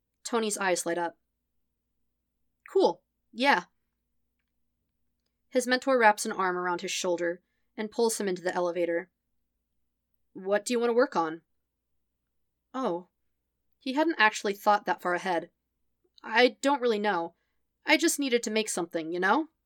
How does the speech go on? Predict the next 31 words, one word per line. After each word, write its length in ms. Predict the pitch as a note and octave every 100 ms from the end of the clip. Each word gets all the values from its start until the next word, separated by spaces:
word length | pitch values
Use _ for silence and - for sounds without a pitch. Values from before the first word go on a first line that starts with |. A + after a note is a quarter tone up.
| _ _ _ _ _ _ _
"I 280 | F#3 G#3 A3
know." 640 | F#3+ E3+ E3+ D3 - - _ _ _ _ _
The 100 | -
words 240 | A#3 B3 G#3+
are 80 | G#3
genuine. 640 | F#3+ E3+ D#3 C#3 F3 G3+ _ _ _ _
After 300 | A3 G#3+ A#3
all, 360 | G#3 D3+ D3+ - _ -
if 140 | A3
there 140 | A3
is 160 | G3+ - -
anyone 440 | B3+ A#3+ E3+ E3
who 140 | D#3+ E3+
understands 520 | F#3 F3+ - F3 E3+
this 180 | E3 -
feeling, 480 | F3+ E3+ D#3+ - - _ _ _ _
it 140 | A#3
is 160 | G#3+ G3+
Tony 260 | - G3+ F3+
Stark. 540 | - F3+ D#3+ - - _ _ _ _ _ _ _ _ _ _ _
"Want 240 | - A#3 B3
to 60 |
play 180 | A#3+ A#3+
with 120 | A3
the 60 | G#3+
nanotech?" 640 | F#3+ F#3 G#3+ D4+ F4 _ _ _ _ _ _ _ _ _ _ _ _ _ _ _ _
Excitement 540 | - A#3 - C4 G3 F3+
lights 280 | F#3 F3+ F3+
in 80 |
Peter's 320 | F3 F3 E3+ -
chest. 440 | - E3 - -